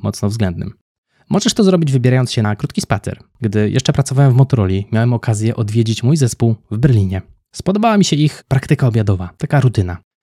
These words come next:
Jedliśmy razem, a następnie obchodziliśmy budynek biura dookoła, po prostu rozmawiając. Taki spacer zajmował może dziesięć, może piętnaście minut i z tego, co udało mi się ustalić, był częścią ich rutyny. No, ile oczywiście na zewnątrz nie padał deszcz.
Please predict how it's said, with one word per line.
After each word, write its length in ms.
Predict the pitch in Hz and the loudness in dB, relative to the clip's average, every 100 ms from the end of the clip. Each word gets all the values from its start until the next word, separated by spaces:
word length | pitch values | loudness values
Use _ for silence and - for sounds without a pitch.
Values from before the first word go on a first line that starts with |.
| _ - | _ -2
Jedliśmy 380 | 202 196 131 | 0 2 2
razem, 360 | 95 92 160 226 | 0 0 0 2
a 60 | 175 | 2
następnie 560 | - 151 135 135 131 127 | 2 0 0 2 2 0
obchodziliśmy 560 | - 120 151 160 135 | -2 0 2 2 2
budynek 340 | 120 123 131 107 | 2 4 2 2
biura 260 | 110 107 | 2 2
dookoła, 520 | 104 98 - 202 226 | 2 -2 0 -2 -2
po 200 | 247 - | -2 -2
prostu 280 | 190 117 - | 0 -2 -2
rozmawiając. 560 | 190 - 90 90 90 - _ _ - | -4 -2 -4 -2 -4 -8 _ _ -6
Taki 200 | 196 - | -6 -4
spacer 360 | - 226 208 | -4 -2 2
zajmował 380 | 165 151 147 135 | 4 4 4 4
może 340 | 131 113 107 92 | 4 4 2 0
dziesięć, 640 | 95 120 131 117 - - - | -2 -2 0 -2 -4 -16 -14
może 280 | - 69 127 | -8 -4 -4
piętnaście 400 | 101 104 - 92 | -2 -2 -2 -2
minut 320 | 92 156 - _ _ _ - | 0 0 -2 _ _ _ -10
i 60 | |
z 40 | - | -4
tego, 240 | 208 220 | -2 0
co 140 | - | 2
udało 240 | 143 117 131 | 2 2 0
mi 80 | 127 | 0
się 140 | 113 | -2
ustalić, 600 | 110 - - 226 - 180 | -2 -2 -2 -4 -6 -4
był 180 | 160 185 | 2 0
częścią 440 | - 165 165 - | 4 4 4 2
ich 160 | 123 113 | -2 0
rutyny. 500 | 127 127 110 92 101 _ _ _ _ | 0 2 0 0 -6 _ _ _ _
No, 120 | - 180 | -6 0
ile 120 | 151 | 0
oczywiście 480 | - 110 - 104 95 | 0 -4 -2 0 0
na 120 | 101 | 0
zewnątrz 300 | 95 101 - | -2 -2 -2
nie 60 | |
padał 220 | 107 117 110 | 0 0 0
deszcz. 300 | 95 - | -2 -10